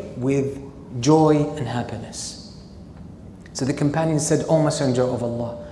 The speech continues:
shall we not learn these words?" The Prophet sallallahu alaihi wasallam says, "Everyone who hears these words should learn them." So let's go over this dua. And it's not just words that we say,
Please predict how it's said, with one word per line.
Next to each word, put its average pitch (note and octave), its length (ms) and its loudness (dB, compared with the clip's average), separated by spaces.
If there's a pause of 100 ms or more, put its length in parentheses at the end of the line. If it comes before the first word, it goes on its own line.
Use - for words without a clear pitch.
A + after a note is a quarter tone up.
(180)
shall E3 240 4
we F3 140 8
not F3+ 200 6
learn F#3+ 340 6
these E3+ 240 4
words?" - 600 -2
The C3+ 80 -2
Prophet D3+ 400 0
sallallahu C3+ 200 -4
alaihi C3 160 -4
wasallam A#2+ 160 -4
says, C3 280 -6 (420)
"Everyone C#3 920 6
who C3 220 -2
hears C#3+ 480 2
these B2+ 260 -2
words A#2+ 680 -4
should G#2 380 -6
learn G2 240 -6
them." G#2 140 -10 (1500)
So - 140 0
let's F3 180 6
go G3+ 200 8
over E3 180 8
this C3 240 2
dua. G#2 360 -6 (840)
And F3 200 8
it's - 160 4
not G#3+ 200 8
just F3+ 240 2
words E3 360 8
that G3 160 8
we G3 120 6
say, A3 500 0